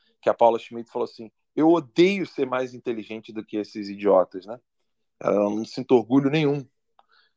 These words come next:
Mas, ah, o, o duro é que, assim, eu não tenho prazer em dizer, não fizeram absolutamente nada quando eu falei das maletas de escuta.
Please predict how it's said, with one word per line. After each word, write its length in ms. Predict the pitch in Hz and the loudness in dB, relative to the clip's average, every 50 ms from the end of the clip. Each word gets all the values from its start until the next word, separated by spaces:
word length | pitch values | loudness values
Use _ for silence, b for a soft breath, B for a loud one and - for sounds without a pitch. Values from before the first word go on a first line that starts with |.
| _ _ | _ _
Mas, 240 | - 127 135 131 143 | -2 -2 0 4 4
ah, 320 | 156 147 151 147 139 139 - | 6 6 6 4 2 0 -2
o, 140 | - 156 - | -6 -6 -6
o 100 | - 160 | -6 -10
duro 580 | 151 127 - 180 247 294 311 285 175 120 98 - _ _ _ _ _ _ _ _ _ _ _ | -10 -8 -4 -2 0 0 0 0 0 -2 -4 -6 _ _ _ _ _ _ _ _ _ _ _
é 60 | - | -10
que, 60 | - 196 | -8 -8
assim, 160 | 208 220 214 | -6 -6 -6
eu 300 | 185 196 233 - 196 247 | -4 -2 0 0 0 0
não 60 | 285 | 0
tenho 180 | - 277 285 277 | -2 -2 -2 0
prazer 440 | - 254 226 175 135 127 151 196 | 2 2 4 2 2 0 -2 -2
em 120 | 233 240 226 | -2 -2 -6
dizer, 440 | - 160 139 123 139 123 104 101 _ _ _ _ _ _ _ _ _ _ _ _ _ - | -10 -12 -12 -8 -8 -8 -8 -8 _ _ _ _ _ _ _ _ _ _ _ _ _ -14
não 520 | 160 180 202 226 247 247 262 285 302 302 285 - _ _ _ - - | -6 0 4 4 6 6 4 4 0 -6 -12 -16 _ _ _ -12 -8
fizeram 640 | 269 254 - - 185 165 160 170 190 208 226 254 - _ _ | -6 -6 -2 2 2 4 4 4 2 0 -2 -12 -14 _ _
absolutamente 1160 | - 180 196 233 220 220 - - 214 202 196 190 - 180 156 160 170 196 220 - _ - - _ - | 0 2 2 2 0 -4 -8 -4 -2 -2 -2 -4 -6 -6 -6 -6 -8 -12 -12 -14 _ -20 -20 _ -14
nada 600 | 156 165 185 208 240 277 220 151 139 113 - - _ _ _ _ _ _ _ _ _ _ | -8 0 2 4 4 4 4 2 0 0 0 -2 _ _ _ _ _ _ _ _ _ _
quando 240 | - 165 175 180 175 | 2 2 4 6 4
eu 80 | 190 | 2
falei 300 | 185 - 202 165 147 151 | 2 2 0 0 0 -2
das 180 | 156 156 165 160 | -4 -6 -8 -10
maletas 420 | 185 208 208 175 160 - - 160 | -8 -8 -6 -6 -8 -8 -8 -12
de 80 | 160 196 | -14 -16
escuta. 520 | 196 - - 202 240 262 - - - - | -18 -16 -10 -6 -6 -6 -6 -8 -16 -18